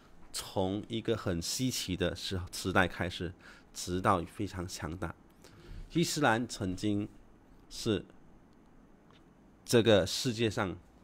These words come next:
最大的这个，这个力量。而什么时候，然后直到一个时代，伊斯兰慢慢的降，降，降，降，降了。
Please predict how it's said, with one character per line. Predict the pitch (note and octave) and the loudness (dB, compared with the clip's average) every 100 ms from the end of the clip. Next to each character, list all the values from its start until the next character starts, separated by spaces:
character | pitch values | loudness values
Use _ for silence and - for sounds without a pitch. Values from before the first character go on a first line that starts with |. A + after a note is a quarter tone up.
| - | -10
最 | - A#2 | -2 0
大 | E3 F#2+ D#2+ | 4 4 4
的 | F2 | 0
这 | G2 | 4
个， | C3 F3 - - - - - - - - - - - - - - - - - - - - | 6 6 2 -20 -20 -20 -20 -20 -20 -20 -20 -20 -20 -20 -20 -20 -20 -20 -20 -20 -20 -4
这 | - F#2+ | 2 2
个 | F#2+ | 2
力 | F2+ F2+ | 2 0
量。 | E2 D#2+ - - - - - - - - - - - | -2 -6 -14 -20 -20 -20 -20 -20 -20 -20 -20 -10 4
而 | F3 | 6
什 | - B2+ | 8 6
么 | A#2+ | 6
时 | - G#2 | 2 2
候， | A2+ F#2 D#2 | 4 2 0
然 | G2+ G#2 | -2 0
后 | A2+ | 0
直 | - G2+ | 0 0
到 | A#2 G2+ | 2 2
一 | G#2+ | 0
个 | A#2+ | -2
时 | - F2 | -2 -2
代， | G2 E2+ - | 0 -2 -2
伊 | G#2+ | -4
斯 | - G#2 | -2 -2
兰 | E2 | 0
慢 | F2 F2 | 0 -2
慢 | E2 D#2 | -4 -6
的 | D2 - - - - - - - - - - - - - | -8 -12 -20 -20 -20 -20 -20 -20 -20 -20 -20 -20 -20 -6
降， | G2 E2 E2+ | -4 -2 -4
降， | G2 D#2 | -4 -4
降， | D#2+ E2+ D#2+ | -4 -4 -4
降， | - D#2+ | -6 -6
降 | - D#2 | -4 -6
了。 | D2 | -6